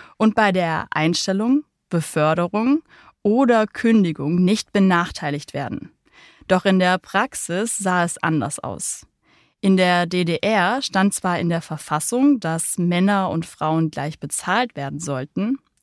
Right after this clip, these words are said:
tatsächlich verdienten Männer aber oft mehr. Und der Gender Pay Gap, die geschlechtsbedingte Lohnlücke,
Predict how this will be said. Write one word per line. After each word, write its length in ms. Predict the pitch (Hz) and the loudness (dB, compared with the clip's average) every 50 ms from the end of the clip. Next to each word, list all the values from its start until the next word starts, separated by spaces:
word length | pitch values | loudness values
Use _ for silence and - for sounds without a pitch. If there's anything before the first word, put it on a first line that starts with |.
| _ - - _ _ _ _ - | _ -20 -20 _ _ _ _ -2
tatsächlich 760 | - 196 196 - - 233 277 285 - - 190 202 233 - - | 0 0 0 2 0 0 0 0 -2 0 0 0 0 -2 -2
verdienten 560 | - 196 190 175 208 208 208 190 - 180 180 | 0 0 2 2 2 2 2 2 2 2 2
Männer 560 | 180 190 202 185 156 147 156 180 214 220 - _ _ - | 2 2 2 2 0 0 0 -2 -4 -6 -10 _ _ -2
aber 460 | 175 180 165 180 175 170 170 - - | -2 0 2 2 2 2 0 0 0
oft 260 | 175 175 - - - | -2 -4 -4 -6 -2
mehr. 320 | 175 170 160 147 - - - _ _ _ _ - - - _ _ _ _ _ - | -2 0 0 -2 -4 -6 -10 _ _ _ _ -20 -20 -20 _ _ _ _ _ 0
Und 320 | - 208 196 202 196 - 190 | 2 4 4 4 2 2 0
der 280 | 180 175 170 170 170 | 2 2 2 2 0
Gender 520 | 175 - - 190 208 254 269 254 247 240 - | 0 -2 0 2 4 4 4 4 4 2 -2
Pay 320 | - - 220 196 175 160 | -2 -2 -2 0 0 -2
Gap, 400 | 165 - 107 - - _ - _ _ _ _ _ - | -4 -6 -8 -10 -12 _ -20 _ _ _ _ _ -6
die 340 | - 170 160 156 156 151 156 | -2 -2 0 0 0 -2 -2
geschlechtsbedingte 1000 | - 175 165 - - 185 202 240 - - - - 196 175 180 175 170 175 - 175 165 | -2 -4 -4 -2 0 0 0 0 -2 -6 -6 -4 -4 -2 0 -2 -2 -2 -2 -4 -4
Lohnlücke, 760 | 165 170 185 233 269 240 175 139 156 - - 175 185 220 | -2 0 2 4 4 4 2 0 -4 -8 -8 -6 -4 -4